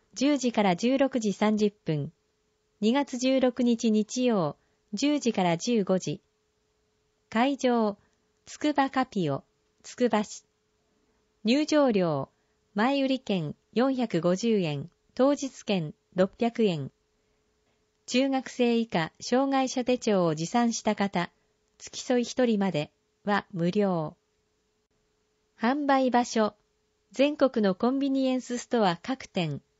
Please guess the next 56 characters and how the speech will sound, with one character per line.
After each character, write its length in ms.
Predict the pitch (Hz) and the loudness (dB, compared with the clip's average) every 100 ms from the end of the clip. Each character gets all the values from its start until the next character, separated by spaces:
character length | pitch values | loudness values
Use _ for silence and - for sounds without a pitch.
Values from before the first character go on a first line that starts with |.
| _ _ _ | _ _ _
つ 140 | - | -10
く 120 | - 277 | -2 0
ば 140 | 262 | 0
カ 160 | 262 247 | 0 -2
ピ 240 | 202 170 | 0 0
オ、 140 | 147 _ _ _ _ _ _ | -2 _ _ _ _ _ _
県 240 | - 285 277 | -2 -2 0
庁 240 | - 175 | 0 0
生 260 | - 220 226 | 2 0 2
協 280 | 226 214 | 0 2
な 160 | 202 185 | 0 0
ど。 180 | 147 - _ _ _ _ _ _ _ _ _ _ _ - | -2 -6 _ _ _ _ _ _ _ _ _ _ _ -2
問 200 | 262 285 | 0 2
い 80 | |
合 60 | 269 | 0
わ 140 | 262 | 0
せ、 280 | - 233 226 _ _ _ _ | -2 -4 -4 _ _ _ _
県 300 | 285 269 214 | -2 -2 -2
産 300 | - 277 277 | -6 -2 -2
地 140 | 262 180 | -2 -6
振 280 | - 226 240 | -2 -2 0
興 240 | 220 214 | 0 0
課、 280 | - 185 185 _ _ _ _ _ 196 | 0 -4 -4 _ _ _ _ _ -2
電 300 | 226 254 226 | 0 2 0
話 180 | 220 - | -2 -4
零 260 | 202 269 285 | 0 2 2
二 280 | 285 254 208 | 0 -2 -2
九 420 | - 202 151 - _ | 0 0 0 -4 _
三 360 | - 254 269 | -4 -2 0
零 240 | 262 247 208 | 0 0 -2
一 240 | 190 - | -4 -4
の 120 | 165 | -6
三 300 | 160 233 247 | -2 -2 0
九 300 | 247 240 202 | 0 0 2
五 240 | 165 202 208 | 2 2 2
四。 340 | 196 156 147 _ _ _ _ _ _ _ _ _ _ _ _ _ _ _ | 0 -2 -6 _ _ _ _ _ _ _ _ _ _ _ _ _ _ _
ひ 160 | - - | -16 -2
た 160 | 294 294 | 0 0
ち 160 | 269 | 0
な 160 | 269 269 | -2 0
か 280 | 202 185 - | 0 -2 -4
サ 220 | - 226 | 0 2
イ 80 | 294 | 2
ク 160 | - 285 | 0 0
ル 120 | 277 | 0
ス 140 | - | 0
ポ 200 | - 269 | 0 0
ー 40 | 262 | 0
ツ 180 | 254 | -4
フ 120 | 254 247 | 0 -2
ェ 80 | |
ス 60 | - | -2
テ 120 | - | -4
ィ 60 | 175 | 0
バ 160 | 160 | 0
ル。 180 | 135 131 | -2 -8